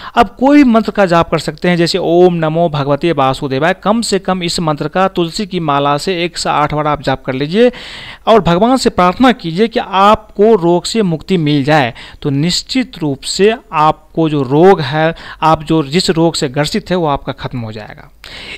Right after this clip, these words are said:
इसके साथ साथ ऐसा मानते हैं कि होली वाले दिन हनुमान जी को पांच लाल फूल चढ़ाने से भी आपकी सारी मनोकामनाएं पूर्ण होती है।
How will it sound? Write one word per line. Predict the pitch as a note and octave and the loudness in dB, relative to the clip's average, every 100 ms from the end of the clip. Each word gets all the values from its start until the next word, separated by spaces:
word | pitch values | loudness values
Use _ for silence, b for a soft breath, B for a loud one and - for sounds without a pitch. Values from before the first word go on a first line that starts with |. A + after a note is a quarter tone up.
| - | -2
इसके | B3 - D#4+ | 0 2 0
साथ | - F3 D3+ | 2 2 2
साथ | - G#3 G#3+ | 2 0 2
ऐसा | F3+ A3 | 2 2
मानते | E3+ D#3 E3+ F3+ B3 | 0 -2 -2 -2 0
हैं | F#3 G3+ | 2 0
कि | G3+ | -2
होली | F#3 C3 D#3 G#3 B3 | -4 0 0 2 2
वाले | F3+ E3 E3+ | 2 2 0
दिन | C3+ D#3+ D3 B2 B B - | 0 -2 -2 -4 B B 0
हनुमान | E3+ F#3 G#3+ C4+ B3 | 2 4 4 4 2
जी | D#3+ E3 F#3 | 0 -4 -4
को | - G#3+ G#3+ - - | 4 4 4 -2 -6
पांच | F#3+ A3 A#3+ - | -2 2 2 2
लाल | F3 E3+ F3 | 2 4 2
फूल | - F#3+ | 0 -2
चढ़ाने | E3+ D3 D3 D#3+ D#3 | 0 -2 -2 -2 -2
से | - C#3 | -2 -4
भी | C#3 F3+ A#3 | -2 -2 -2
आपकी | C3+ D3 C#3 - F#3+ | -2 -4 -4 -4 -2
सारी | F3+ D3+ C3 D#3 E3 | -2 0 0 0 -2
मनोकामनाएं | D3 C#3 C3+ C3 C#3 D#3 | -2 -4 -6 -4 -4 -4
पूर्ण | - C#3 C3 | -4 -6 -6
होती | A2+ B2 - A#2+ | -8 -10 -10 -12
है। | A#2 | -12